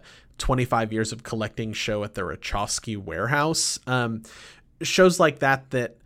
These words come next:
that were, <laughs> were massive group show undertakings, but, you know, had a serious through line and had a real reason for happening besides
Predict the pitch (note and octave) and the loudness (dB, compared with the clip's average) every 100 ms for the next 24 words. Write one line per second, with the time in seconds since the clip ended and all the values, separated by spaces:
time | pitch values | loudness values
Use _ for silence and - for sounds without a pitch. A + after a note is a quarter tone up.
0 | _ _ _ C#3+ D#3 - C#3 D3+ D3 - | _ _ _ 0 2 2 4 6 8 8
1 | - - - C#3 D#3 C3+ C3+ C3 C3+ B2+ | 6 0 4 8 8 8 4 4 2 2
2 | C3 A#2+ - B2 G#2+ A#2+ A#2 B2 A2+ A#2 | 0 2 2 2 2 0 2 0 0 -4
3 | A2 - A2+ G#2+ - - - - _ - | -4 -4 -4 -4 -8 -20 -20 -20 _ -20
4 | - A#2+ A2 - D3 D3 D3 C3 B2 A#2 | -6 -2 -2 2 6 8 8 6 2 0
5 | A2+ - _ - - D#3 D3 D3 C#3+ C3 | -4 -10 _ -4 2 6 6 6 6 4
6 | - - - B2 A#2+ B2 C3+ C3+ C3 C3+ | 2 0 -4 -2 0 2 2 2 2 2
7 | C#3 C#3 - A#2 A#2+ A#2 A#2 A2 A#2 A2+ | 0 -2 -4 -4 0 2 2 2 0 0
8 | A2 A2 A2+ G#2+ A2 A2 G#2+ G#2+ G#2 G#2+ | 0 0 -2 -2 -2 0 -2 -4 -8 -8
9 | G#2 - A2+ G#2+ G2+ G2+ G2 - - | -4 -2 0 0 -2 -2 0 0 -2